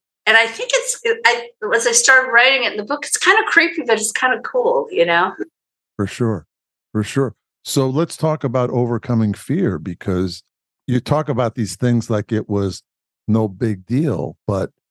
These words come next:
Speaker 2: you know, for a normal person, the idea of even, like, going into a bar run by a motorcycle gang, they wouldn't even wanna go in there,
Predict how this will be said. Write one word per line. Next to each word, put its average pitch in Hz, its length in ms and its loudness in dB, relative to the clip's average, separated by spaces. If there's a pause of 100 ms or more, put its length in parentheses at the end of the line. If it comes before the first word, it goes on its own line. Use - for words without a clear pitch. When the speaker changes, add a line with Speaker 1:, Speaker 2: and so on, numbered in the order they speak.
(260)
Speaker 2:
you 127 120 2
know, 117 100 2
for 117 300 0
a 110 40 0
normal 123 380 2
person, 127 580 -4
the 92 140 -4
idea 101 480 0
of 90 240 -4
even, 92 580 -2 (680)
like, 104 200 -2
going 110 380 0
into 107 440 0
a 90 60 -2 (400)
bar 101 540 0 (100)
run 104 240 2
by 95 240 0
a 92 140 -2
motorcycle 104 680 -2
gang, 98 380 -4
they 98 100 0
wouldn't 107 400 0
even 95 280 -4
wanna 95 260 -2
go 95 260 0
in 135 140 2
there, 87 260 -4